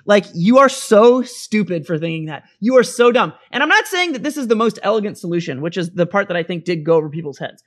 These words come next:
There are a lot of better ways you could fix his up B, right? But I'm just thinking, like, an easy way to fix it to where it's not a worthless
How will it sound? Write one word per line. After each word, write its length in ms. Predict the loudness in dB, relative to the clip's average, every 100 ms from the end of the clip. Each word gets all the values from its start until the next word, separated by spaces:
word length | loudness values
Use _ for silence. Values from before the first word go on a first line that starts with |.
| _ -2
There 140 | 2
are 40 |
a 60 | 4
lot 160 | 4 2
of 140 | 0
better 240 | 2 2
ways 320 | 4 2 0 -6
you 80 |
could 260 | -4 -2 -2
fix 240 | -4 -8 -6
his 140 | -4
up 160 | -4 -6
B, 180 | -12
right? 360 | -6 -2 -4 -4 _ _ -2
But 80 | 0
I'm 120 | 2
just 160 | 0 -4
thinking, 240 | -6 -4
like, 260 | -4 -4 -2
an 120 | -2 -2
easy 320 | -4 -2 -2
way 180 | -4 -4
to 80 | -6
fix 300 | -6 -6 -6
it 180 | -6 -4
to 80 |
where 140 | -2 -2
it's 100 | -4
not 160 | -6 -4
a 60 | -2
worthless 460 | 0 -2 -4 -8